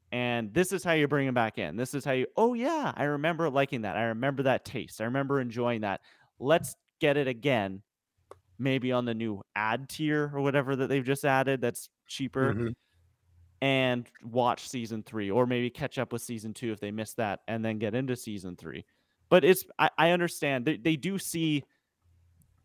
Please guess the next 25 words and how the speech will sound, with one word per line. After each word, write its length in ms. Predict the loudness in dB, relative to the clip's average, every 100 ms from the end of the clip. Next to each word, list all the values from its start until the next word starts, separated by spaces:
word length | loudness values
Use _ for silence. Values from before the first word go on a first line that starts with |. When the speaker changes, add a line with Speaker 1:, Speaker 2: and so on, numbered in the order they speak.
| _ _ -10
Speaker 1:
Mando 920 | 0 4 6 6 6 6 6 4 -2 _ _ _ _ _
as 240 | 0 0 -2 -16 _ _ _ _ 4
bigger 420 | 4 6 2 2
than 180 | 2 0
I 80 | -2
think 240 | -4 -6
just 200 | -6 -4
about 160 | -2 0
any 240 | 0 0
other 180 | 0 -2
property 600 | -2 -2 -2 -2 -4 -4
on 280 | -4 -4 -2
Disney 260 | -4 -4 -4
Plus. 460 | -4 -4 -8 -18 _ _ _ _ _ _
Um, 360 | 0 0 0 4
Speaker 2:
Oh, 60 | 6
Speaker 1:
and 80 | 8
Speaker 2:
yeah. 60 |
Speaker 1:
maybe 260 | 6 4 4
any 200 | 4 4
other 180 | 4 2
property, 500 | 2 2 2 0 -2
like, 220 | -2 -4 0
then, 280 | 0 0 -6
like, 200 | -8 -8